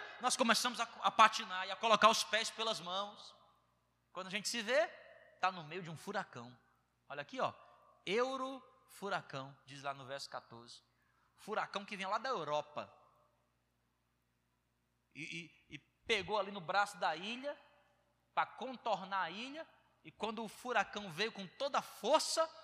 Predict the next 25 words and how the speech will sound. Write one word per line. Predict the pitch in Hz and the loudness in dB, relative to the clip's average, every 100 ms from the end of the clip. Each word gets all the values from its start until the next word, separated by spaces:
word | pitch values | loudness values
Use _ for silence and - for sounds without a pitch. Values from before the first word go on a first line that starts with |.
| - - - | -20 -20 -10
com, | 202 | -8
e | |
com | - 220 185 | -4 -2 0
violência, | 247 254 185 269 339 339 269 | 6 6 6 2 2 2 0
encontrou | 208 202 202 196 190 | -6 -4 -4 -4 -4
quem? | 254 320 370 - _ _ _ _ | -4 -4 -8 -20 _ _ _ _
Encontrou | - 160 165 139 147 175 - | -16 -8 -8 -8 -8 -8 -8
o | 151 | -12
navio | 170 156 107 98 113 185 202 226 - _ _ _ _ _ _ _ _ _ _ _ _ _ | -6 -4 -6 -8 -10 -10 -12 -14 -18 _ _ _ _ _ _ _ _ _ _ _ _ _
vindo | 107 98 143 180 202 208 160 107 | -20 -10 -8 -8 -10 -14 -16 -10
bem | 196 220 | -10 -8
pertinho | - 151 - 151 156 | -8 -8 -8 -14 -12
da | 110 | -12
ilha. | 110 110 101 107 _ _ _ _ _ _ _ | -10 -14 -14 -20 _ _ _ _ _ _ _
E | 113 | -4
a | 127 | -4
Bíblia | 123 139 131 | -4 -10 -10
diz | 113 139 139 - | -10 -8 -8 -8
que | 131 | -2
sacudiu | - - - 170 - 139 113 143 151 | 0 0 -2 -4 -6 -16 -10 -8 -8
aquele | - 143 | -10 -12
navio, | 143 120 104 104 107 107 _ _ _ _ _ _ _ _ - - - _ | -12 -12 -14 -16 -18 -20 _ _ _ _ _ _ _ _ -20 -20 -20 _
balançou | 165 180 190 175 165 160 - 151 147 | 2 4 4 0 -4 -4 -4 -4 -8
o | |
navio. | 135 107 95 107 113 | -8 -12 -14 -16 -16